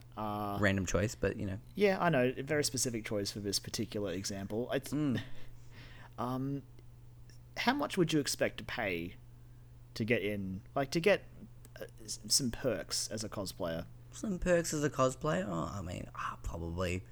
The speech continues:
Speaker 2: you know, on top of my normal badge, maybe, like, you know, ten, twenty,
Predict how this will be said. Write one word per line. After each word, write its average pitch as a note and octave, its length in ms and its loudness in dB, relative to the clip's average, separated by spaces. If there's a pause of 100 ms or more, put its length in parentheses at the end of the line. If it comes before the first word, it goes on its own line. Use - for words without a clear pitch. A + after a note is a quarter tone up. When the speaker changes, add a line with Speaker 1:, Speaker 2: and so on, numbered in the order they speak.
(720)
Speaker 2:
you F2+ 100 -6
know, F2 200 0
on G2 140 2
top A2 240 4
of G2+ 140 4
my F#2+ 340 4 (680)
normal B2 340 6
badge, B2+ 400 8
maybe, D#3+ 260 8
like, E3 320 10 (1200)
you - 80 -4
know, G#2 140 2 (100)
ten, B2+ 460 4
twenty, C#3 480 8